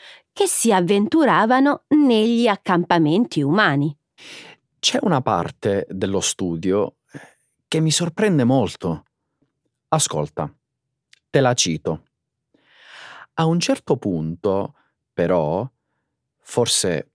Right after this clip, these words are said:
Speaker 2: dopo l'inizio dell'età del bronzo, un unico lignaggio di cani si diffuse ampiamente e sostituì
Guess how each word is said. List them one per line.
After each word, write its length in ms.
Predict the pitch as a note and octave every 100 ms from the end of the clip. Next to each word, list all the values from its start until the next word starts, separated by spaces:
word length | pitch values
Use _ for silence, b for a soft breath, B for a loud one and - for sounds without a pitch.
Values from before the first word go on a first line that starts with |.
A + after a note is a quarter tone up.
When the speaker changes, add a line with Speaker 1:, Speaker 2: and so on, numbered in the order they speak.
| _
Speaker 2:
dopo 440 | - - G2 - F2
l'inizio 640 | E2 G2 G2 - - E2
dell'età 600 | D#2+ D#2+ D#2+ - F#2 F2+
del 200 | F2+ E2+
bronzo, 680 | D#2+ F#2+ D#2+ E2 - G2 - _ _ _ _ _ _
un 260 | D#3+ E3 F#3
unico 420 | A3 G#3 - D3
lignaggio 880 | A2+ G#2+ G2+ G2 D#2+ D2+ D2+ E2 D#2
di 180 | E2+ -
cani 560 | E2+ D2 D#2+ A2+ C#3+ _ -
si 220 | - F3
diffuse 840 | G3+ - - B2 A#2 - D3 - -
ampiamente 1040 | C#3+ C#3+ D#3+ D3+ F2+ D2+ D2+ - E2+ - _
e 300 | C#3+ G#2 - _ _
sostituì 880 | - - G#3 - A#2 A2+ G3+ A3